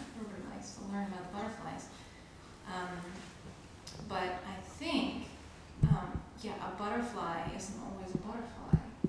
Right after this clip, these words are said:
right? So when a butterfly is a caterpillar, it's not a butterfly. Caterpillar is a caterpillar. And it, and it, and it grows and it, and it forms a cocoon. And when it's a cocoon, it's not a caterpillar anymore. And when it's this merged thing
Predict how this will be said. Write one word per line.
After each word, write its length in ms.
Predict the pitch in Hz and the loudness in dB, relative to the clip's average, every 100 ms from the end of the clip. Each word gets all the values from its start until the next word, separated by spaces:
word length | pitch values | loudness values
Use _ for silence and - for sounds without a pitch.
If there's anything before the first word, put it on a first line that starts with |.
| 185 | 2
right? 220 | 190 220 262 - | -4 -6 -6 -8
So 160 | - 196 196 - - - - | -6 -4 -4 -6 -10 -12 -4
when 100 | 220 | 0
a 40 | |
butterfly 520 | 202 247 285 240 220 196 | 4 4 4 4 4 4
is 80 | 185 | 2
a 80 | |
caterpillar, 480 | 190 262 269 208 175 | 0 2 2 2 -2
it's 100 | 170 | -2
not 220 | 170 165 | -4 -4
a 80 | 170 | -4
butterfly. 400 | 190 214 - - - - - - - | -4 -4 -6 -10 -12 -12 -14 -14 -12
Caterpillar 440 | 202 202 196 202 190 | -8 -6 -6 -6 -8
is 60 | 185 | -8
a 20 | |
caterpillar. 500 | - 214 - - - - - - - - 214 | -8 -8 -8 -10 -10 -10 -10 -12 -14 -8 -4
And 80 | 180 | -4
it, 120 | 170 | -4
and 120 | 196 180 | -4 -4
it, 100 | 175 - - | -6 -8 -4
and 80 | 202 | -4
it 120 | - 202 | -4 -2
grows 440 | 226 233 196 185 | 2 2 2 0
and 120 | 180 175 | -2 -2
it, 100 | - | -4
and 60 | - - | -4 -4
it 20 | - | 0
forms 180 | 226 214 | 0 0
a 60 | |
cocoon. 460 | - - 247 262 262 - | -2 -2 4 6 8 6
And 360 | 185 - - | 4 -2 0
when 120 | 202 | 2
it's 100 | 202 202 | 2 0
a 0 | |
cocoon, 340 | - - 269 262 | -4 2 6 6
it's 120 | - 208 | 6 2
not 160 | 208 | 0
a 40 | 208 | -2
caterpillar 560 | 202 208 - - - - - - - 78 82 - - | -2 -2 -2 -4 0 0 0 -10 -8 -6 -6 -6 -6
anymore. 400 | 175 - - - - 190 - - - | -6 -2 -2 -2 0 -2 -2 -14 -6
And 160 | 208 202 | 2 4
when 80 | 202 | 6
it's 140 | 196 | 4
this 360 | - 190 208 196 | 2 0 0 2
merged 500 | 202 220 202 180 - 247 | 2 4 2 -2 -4 0
thing 360 | 262 254 - | 4 6 4